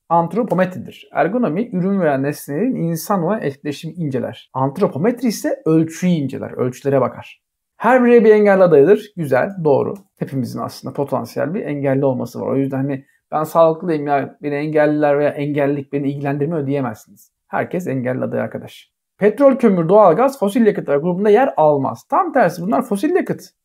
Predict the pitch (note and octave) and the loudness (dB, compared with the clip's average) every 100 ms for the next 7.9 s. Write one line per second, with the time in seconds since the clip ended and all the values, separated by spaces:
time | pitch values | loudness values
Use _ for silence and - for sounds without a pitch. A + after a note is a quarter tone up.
0 | _ - A3 A#3+ B3 B3 A#3+ G#3 G3+ G3 | _ -4 2 4 4 4 2 2 0 -2
1 | G3 G#3+ C3 F#3+ C4+ A3 A#3 C#3+ F3 B3 | 2 4 4 2 -4 2 2 2 -2 -4
2 | - D#3 E3 D#3+ A#2 A#2+ - - C4 C4+ | -2 -2 -2 -4 -8 -8 -12 -8 -8 -8
3 | - _ A3+ B3+ C4 A#3+ A#3+ A#3 G#3 G#3+ | -12 _ 2 4 6 6 6 6 4 2
4 | C4 A3+ F#3 E3 C#3+ C3 - A3+ G3+ A3 | 2 2 2 0 -2 -2 -2 0 0 0
5 | - C#3+ - - - - - _ _ - | 0 -4 -4 -12 -14 -20 -20 _ _ -2
6 | A#3 F3 B2+ B2 - A#3+ A#3+ A#3 A#3+ A#3 | 0 2 0 0 -2 0 4 6 6 2
7 | - _ - - D3 F3+ G#3 G3 | -10 _ -16 -6 2 4 4 0